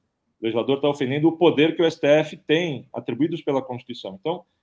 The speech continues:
esse conflito é esperado. A oportunidade chegou. É, a coalizão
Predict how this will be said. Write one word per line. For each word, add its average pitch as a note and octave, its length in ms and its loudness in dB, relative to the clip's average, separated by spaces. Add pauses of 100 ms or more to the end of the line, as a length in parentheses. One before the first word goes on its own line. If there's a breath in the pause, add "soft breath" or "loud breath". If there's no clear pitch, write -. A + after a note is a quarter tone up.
(240)
esse F3 200 0
conflito G3+ 400 2
é - 20 6
esperado. C3 720 4 (720)
A C#3 100 4
oportunidade F3+ 760 4
chegou. C3+ 680 2 (560)
É, A2 600 -2
a A2+ 80 -4
coalizão D#3 960 0